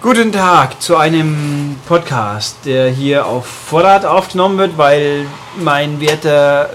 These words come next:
Mitteilnehmer die nächsten paar Wochen sowas wie Arbeit zu tun haben vorgibt.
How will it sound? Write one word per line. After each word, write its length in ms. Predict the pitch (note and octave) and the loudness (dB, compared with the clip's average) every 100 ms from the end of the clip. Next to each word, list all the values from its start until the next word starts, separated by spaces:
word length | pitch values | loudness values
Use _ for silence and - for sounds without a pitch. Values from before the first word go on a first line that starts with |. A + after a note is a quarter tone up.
| B2+ | -8
Mitteilnehmer 1000 | E3+ E3 - - D3+ D#3+ D#3+ E3 E3 D#3 | -4 -4 -6 -8 -4 0 2 2 0 -2
die 120 | D3+ | -4
nächsten 300 | D#3 D#3+ - | -6 -8 -10
paar 200 | - C#3 | -6 -4
Wochen 260 | C#3+ D3+ C3+ | -4 -4 -6
sowas 300 | C3+ C#3 C3 | -6 -8 -6
wie 400 | C3 C3+ C3 C#3+ - - - - - | -6 -4 -4 -6 -12 -20 -20 -20 -14
Arbeit 480 | - A#2 E3 A#2 G#2+ - - - - - | -8 -4 -2 -4 -6 -12 -18 -20 -20 -16
zu 140 | C#3 | -14
tun 460 | B2 C3 C3 C#3 A#2+ | -8 -6 -4 -4 -6
haben 300 | A#2+ C3 B2+ | -6 -6 -8
vorgibt. 500 | C3 B2+ E3 G3+ | -6 -4 -4 -6